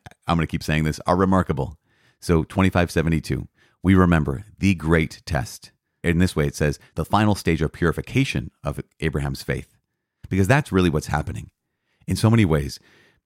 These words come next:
Abraham isn't being tested in the sense of, "Okay, will you get an A or will you not get an A? Will you pass or will you fail?"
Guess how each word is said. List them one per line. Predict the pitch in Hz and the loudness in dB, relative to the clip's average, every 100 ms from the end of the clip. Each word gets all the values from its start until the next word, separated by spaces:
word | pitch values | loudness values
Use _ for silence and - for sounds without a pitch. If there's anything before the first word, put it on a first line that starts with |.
| _ - | _ -6
Abraham | 113 123 117 | 0 2 2
isn't | - 101 | 0 -4
being | 90 85 | -2 -2
tested | 82 101 98 95 73 | -2 -4 -4 -2 -2
in | |
the | 73 | -4
sense | - 76 73 | -4 -6 -4
of, | 73 - | -6 -4
"Okay, | 85 98 92 | -4 0 -2
will | 76 | 0
you | 85 | 0
get | 76 80 | 0 -2
an | 78 | -2
A | - 82 90 | -4 -2 -2
or | - 76 | -2 -2
will | |
you | 73 | -2
not | 76 78 | 0 -2
get | 76 | -4
an | 69 57 | -6 -6
A? | 69 - | -6 -4
Will | 82 | -4
you | 80 | -2
pass | - 98 - | 0 0 0
or | 87 | 0
will | 82 | 2
you | 76 | 2
fail?" | - 107 85 | 0 0 0